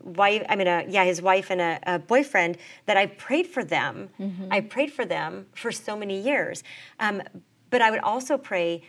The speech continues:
Speaker 1: "God, if, if Tyler's spouse does not have, um, a godly family right now, would you bring someone into their
Speaker 2: Mm.
Speaker 1: life to tell them about you?" What if I'm that person for someone else?
Speaker 2: Mm.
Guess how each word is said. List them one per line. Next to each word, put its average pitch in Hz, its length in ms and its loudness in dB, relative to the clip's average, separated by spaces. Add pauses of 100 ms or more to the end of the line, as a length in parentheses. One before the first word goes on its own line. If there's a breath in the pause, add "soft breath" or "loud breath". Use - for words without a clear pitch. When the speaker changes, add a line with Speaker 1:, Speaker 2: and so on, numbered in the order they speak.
(160 loud breath)
Speaker 1:
"God, 220 200 2
if, 220 240 -4 (160)
if - 400 -6 (480)
Tyler's 262 400 0
spouse 214 280 -4
does 190 220 -8
not 190 220 -4
have, 180 480 -4 (420 soft breath)
um, 170 320 -6
a 202 80 -4
godly 185 680 -4
family 190 480 -4
right 175 180 -2
now, 175 160 -2
would 165 240 -4
you 233 100 -10
bring 208 340 -8
someone 226 320 -10
into 202 160 -8
their 185 160 -2
Speaker 2:
Mm. 196 40 -2
Speaker 1:
life 165 420 -8 (540 soft breath)
to 220 160 -6
tell 196 280 -2
them 196 140 -4
about 180 320 -4
you?" 170 340 -4 (1600 soft breath)
What 220 180 2
if 269 140 2
I'm 226 220 0
that 202 160 -2
person 180 320 -8
for 180 140 -12
someone 175 300 -12
else? - 260 -10
Speaker 2:
Mm. 208 280 -4